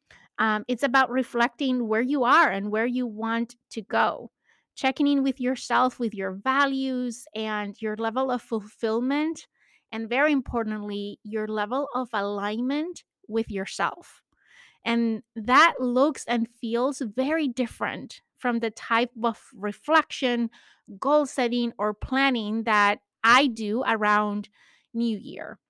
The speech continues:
So today I wanna share with you how I go about doing this, and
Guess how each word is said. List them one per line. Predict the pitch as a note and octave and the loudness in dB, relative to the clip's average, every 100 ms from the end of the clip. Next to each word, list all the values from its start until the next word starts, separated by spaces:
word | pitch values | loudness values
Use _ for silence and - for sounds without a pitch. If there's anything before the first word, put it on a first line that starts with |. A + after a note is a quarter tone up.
| _ _ _ _ _ _ _ - - | _ _ _ _ _ _ _ -20 -8
So | - A#3 | 0 0
today | C4+ B3 C4+ D4 D#4+ | 2 0 2 2 2
I | A#3+ C4 | 2 2
wanna | C4+ E4 F#4 | 2 0 -2
share | - B3 B3 | -2 0 0
with | B3+ A#3+ | -2 -2
you | A#3 | -2
how | - G3+ | -2 -2
I | A#3+ | -2
go | B3 B3+ | -2 -2
about | B3+ A#3 G#3+ - | 0 0 -4 -4
doing | A3 A3 A#3+ | -6 -2 -2
this, | A#3+ B3 C4 - - _ - - _ _ | 0 -2 -2 -6 -12 _ -20 -20 _ _
and | A3 G#3+ G#3 G3+ G3+ G3+ | -4 -2 0 0 -2 -6